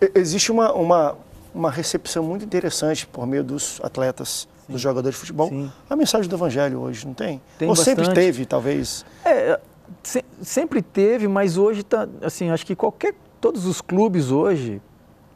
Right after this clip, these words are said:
Speaker 2: têm um momento de reunião.
Speaker 1: Da prática da fé de cada um
Speaker 2: É,
Speaker 1: e tudo.
Speaker 2: sim, é. Eu, por exemplo, quando jogava, eu fui pro,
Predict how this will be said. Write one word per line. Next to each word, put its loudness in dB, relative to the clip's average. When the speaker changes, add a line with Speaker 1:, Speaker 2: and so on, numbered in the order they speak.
Speaker 2:
têm -2
um 0
momento 0
de -8
reunião. -4
Speaker 1:
Da -4
prática -8
da -2
fé -2
de -8
cada -2
um -4
Speaker 2:
É, 4
Speaker 1:
e 2
tudo. -
Speaker 2:
sim, -2
é. 0
Eu, 4
por 0
exemplo, 0
quando -4
jogava, 0
eu -2
fui -6
pro, -10